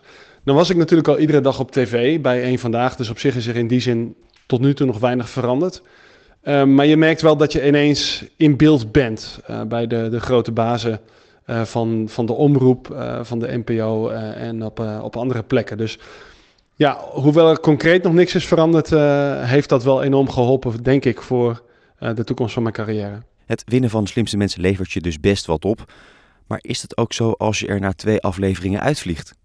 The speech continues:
Speaker 1: Nou, de grote schrik van iedere deelnemer is natuurlijk om er in één aflevering uit te vliegen. Wat dat betreft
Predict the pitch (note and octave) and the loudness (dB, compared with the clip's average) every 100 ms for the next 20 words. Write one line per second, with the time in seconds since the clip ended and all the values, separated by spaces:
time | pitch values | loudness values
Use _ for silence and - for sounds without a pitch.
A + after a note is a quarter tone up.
0 | _ _ - - - C#3+ D3+ - - E3 | _ _ -16 -10 -2 2 2 2 2 2
1 | G3+ F3 F3 E3 D3 D3+ D#3 D3 C#3 C#3+ | 2 2 2 2 4 4 4 4 2 0
2 | C3 C3+ C#3 C3 B2 - D3 B2+ B2+ B2+ | -2 -2 2 2 2 -4 -4 -2 -2 -2
3 | - C#3 D3+ D#3+ C3 A#2 B2 A#2+ B2 A#2+ | -4 -4 2 2 2 0 0 0 -2 -6
4 | A2+ A2 A2 G#2+ A2+ C3+ C#3+ B2 A#2 A#2+ | -10 -10 -10 -8 -6 -4 -4 -2 -2 -2
5 | B2 A#2 | -4 -6